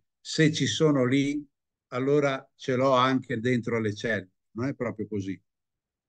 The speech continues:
Anche perché, eh, quelle lì le consumo durante il giorno. E se io non le reintroduco, poi non ce l'ho più. Oppure non entrano nella cellula. Ma chi me lo dice se entrano o non entrano nella cellula?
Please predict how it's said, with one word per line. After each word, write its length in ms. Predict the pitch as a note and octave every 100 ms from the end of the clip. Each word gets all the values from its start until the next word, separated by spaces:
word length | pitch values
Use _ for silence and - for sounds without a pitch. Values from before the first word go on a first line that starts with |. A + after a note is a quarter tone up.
| _ _ _ _
Anche 320 | - A#2 A2+
perché, 640 | A2 D#3 D#3+ C3 C#3 D3+ _ _
eh, 220 | - -
quelle 240 | B2+ A#2+
lì 180 | B2 D#3+
le 100 | C#3
consumo 560 | G2+ G2 G2 G3 F#3+ B2
durante 400 | G#2+ F#2+ F#2 G#2
il 80 | F#2+
giorno. 380 | G#2 G2 F2 _
E 120 | D3
se 160 | C3 D#3+
io 260 | D#3+ A#3+ A#3+
non 180 | D3+
le 80 | C3+ C3 C3
reintroduco, 880 | C#3 C#3 C3+ C3 B2+ - - G#2 - _ _ _ _ _
poi 180 | A#2 D#3+
non 160 | A2
ce 120 | G#2
l'ho 140 | G#2 G2+
più. 280 | E3+ D#3 - - _
Oppure 640 | - G#2+ - F3 A#3 A#3+ B3
non 280 | D3+ C#3 A#2+
entrano 460 | A#2+ C3 C3+ B2 G#2+
nella 260 | G2 F#2
cellula. 300 | - G2+ E2+ _ _ _ _ _ _
Ma 160 | C3 C#3
chi 160 | B3
me 100 | A#3+
lo 80 | E3+
dice 360 | C3 C#3+ C#3+ A#2+
se 180 | -
entrano 400 | B2 C#3 C3+ A#2+
o 40 | A2
non 120 | G#2+
entrano 340 | A#2+ G#2 G2+ G2
nella 140 | -
cellula? 520 | _ B2 C#3 D#3 E3+